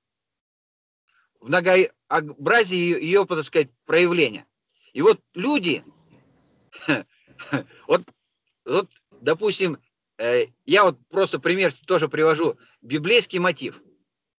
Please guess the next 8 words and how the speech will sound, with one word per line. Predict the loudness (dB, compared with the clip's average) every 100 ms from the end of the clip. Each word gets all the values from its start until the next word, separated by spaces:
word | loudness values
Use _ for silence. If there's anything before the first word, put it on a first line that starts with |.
| _ _ _ _ _ -20 -20 _ _ _ _
Э, | -10 -4 -4 -4 -6 _
страдание, | -12 -2 -2 2 2 2 2 2 0 _ _ _ _ _ _ _ -6
покаяние | -4 -2 -2 0 0 0 0 -2 -2 -8
и | -10
смирение. | -8 -2 0 0 -2 -6
Вот | 0
эта | 0 0
цепочка. | -2 0 0 0 -4 -18